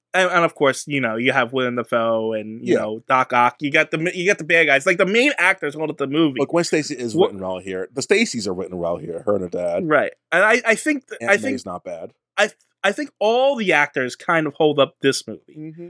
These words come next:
Speaker 1: So it's not, it's not just like
Speaker 2: I didn't, I didn't care for Peter Parker. I just, he was the heart.
Speaker 1: I, I
Speaker 2: biggest
Speaker 1: know,
Speaker 2: hardship
Speaker 1: but I'm just
Speaker 2: for me.
Speaker 1: saying, I'm just saying, I mean, I, I thought it was fine, and appa-,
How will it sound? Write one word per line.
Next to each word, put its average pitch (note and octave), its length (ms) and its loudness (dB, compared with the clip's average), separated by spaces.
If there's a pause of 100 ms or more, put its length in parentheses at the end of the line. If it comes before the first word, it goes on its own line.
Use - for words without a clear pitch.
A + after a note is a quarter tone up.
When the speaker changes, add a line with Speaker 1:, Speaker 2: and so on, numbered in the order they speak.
Speaker 1:
So D#3 580 2 (140)
it's D#3+ 260 -2
not, F#3 280 2
it's F3 240 -2
not F#3+ 200 2
just - 280 -2
like D3 280 4 (800)
Speaker 2:
I C#3 120 4
didn't, D#3 140 2
I C3+ 100 2
didn't B2+ 100 -4
care C3+ 120 -4
for B2 60 -2
Peter A#2 220 -4
Parker. G#2+ 300 -2
I E2+ 60 -10
just, F#2 240 -12
he G#2+ 120 -2
was G#2 120 -6
the G#2 140 0
heart. G2+ 200 0 (300)
Speaker 1:
I, A3 200 4
I D4 60 2
Speaker 2:
biggest F4+ 260 2
Speaker 1:
know, G4 140 4
Speaker 2:
hardship G#3+ 160 2
Speaker 1:
but G#3+ 180 4
I'm G#3+ 100 4
just A3+ 220 0
Speaker 2:
for B3 80 2
me. B3 60 6
Speaker 1:
saying, A3+ 200 4
I'm F3+ 200 2
just F#3 200 -8
saying, D#3+ 460 2 (120)
I C#3 40 -6
mean, C3 300 -4
I, D3+ 260 2
I E3+ 180 4
thought F#3+ 220 2
it D3+ 40 2
was C3+ 140 -2
fine, B2+ 440 2
and C#3+ 120 0
appa-, D#3 320 2